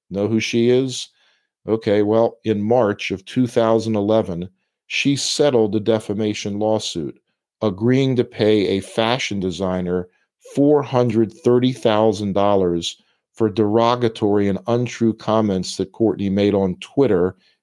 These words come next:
and her MySpace blog. A four thousand dollar dispute, get that, four thousand dollars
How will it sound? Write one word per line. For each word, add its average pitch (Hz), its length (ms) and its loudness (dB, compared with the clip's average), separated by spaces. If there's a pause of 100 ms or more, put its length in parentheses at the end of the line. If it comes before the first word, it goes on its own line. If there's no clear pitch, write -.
(140)
and 101 120 -2
her 101 160 0
MySpace 107 1160 0
blog. 92 580 -2 (880)
A 110 140 2
four 151 480 2
thousand 123 560 0
dollar 110 300 4
dispute, 98 600 -4 (400)
get 113 220 -2
that, 117 280 0
four 147 300 0
thousand 127 720 -2
dollars 110 600 -2